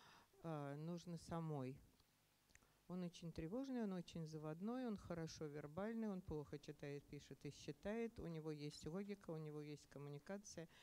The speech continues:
А, всё есть, а нет покоя, а, м, а есть зацикленности всякие,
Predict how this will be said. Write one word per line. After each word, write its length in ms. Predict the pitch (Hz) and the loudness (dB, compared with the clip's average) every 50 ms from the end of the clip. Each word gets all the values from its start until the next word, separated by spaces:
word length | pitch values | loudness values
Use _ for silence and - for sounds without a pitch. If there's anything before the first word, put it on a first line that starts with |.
| - - - - - - 214 - - | -16 -16 -16 -14 -14 -12 -14 -12 -6
А, 260 | - 170 160 151 143 | -2 0 0 0 0
всё 200 | 147 - - - 208 | -2 -2 0 0 2
есть, 300 | 208 247 269 247 - - | 2 2 2 2 2 4
а 60 | 202 | 4
нет 180 | 185 196 202 196 - - | 6 4 4 2 2 2
покоя, 680 | 185 180 - - 247 254 269 262 254 247 240 240 240 233 - - - - - - - | 2 2 2 4 6 8 8 8 8 8 6 4 2 0 -4 -12 -18 -18 -16 -6 0
а, 260 | 175 175 165 156 151 147 151 139 - - - | 2 4 4 4 4 2 0 -2 -4 -6 -4
м, 180 | - 175 180 - - | -2 -2 -2 0 0
а 80 | - | 0
есть 300 | 180 185 180 170 156 - - | 2 2 2 0 0 -2 -2
зацикленности 760 | 156 151 151 - 277 269 - 277 254 233 220 208 - - 214 | 0 0 0 0 -2 -2 2 2 4 4 4 2 2 -2 -4
всякие, 760 | 202 - - 202 190 196 - - 202 202 196 196 190 190 - | -4 0 0 0 0 0 0 2 4 6 6 6 4 4 2